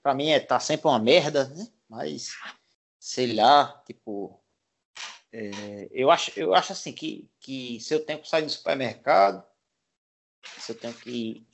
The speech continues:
pra algum canto, se a gente não consegue ficar em casa enlouquecendo, eu acho que a gente tem que, que comprar de, de, de quem, de quem trabalha local, né?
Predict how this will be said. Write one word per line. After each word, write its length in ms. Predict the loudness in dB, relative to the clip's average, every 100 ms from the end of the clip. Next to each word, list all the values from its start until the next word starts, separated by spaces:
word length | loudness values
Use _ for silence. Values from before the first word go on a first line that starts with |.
| 0
pra 100 | 2
algum 260 | 2 -2
canto, 420 | -10 -8 -8 -8 -6
se 100 | -6
a 100 | -4
gente 280 | -4 -6 -8
não 120 | -8
consegue 400 | -6 -4 0 -2
ficar 180 | -2 -4
em 100 | -4
casa 480 | 2 2 2 -2 -10 _ _ _ _ _ _
enlouquecendo, 760 | -4 -2 -2 -2 -4 -4 0
eu 160 | 4 4
acho 160 | 4 0
que 60 |
a 40 | -4
gente 160 | -6
tem 160 | -8 -10
que, 500 | -6 -4 -4 -4 -10 _ _ _ _ _ _ _ -20 _ _ _ _
que 240 | -8 -8 2
comprar 800 | 2 2 2 6 6 4 -4 _
de, 220 | -12 -12 _ _ _ _ _ _ -10
de, 500 | -6 -6 -8 -12 -18 -20 _ _ _ _ _
de 100 | -12
quem, 420 | -10 -6 -4 -4 -6
de 80 |
quem 200 | -8 -6
trabalha 500 | 0 2 4 4 4
local, 580 | 4 4 2 0 -2 -2
né? 140 | -10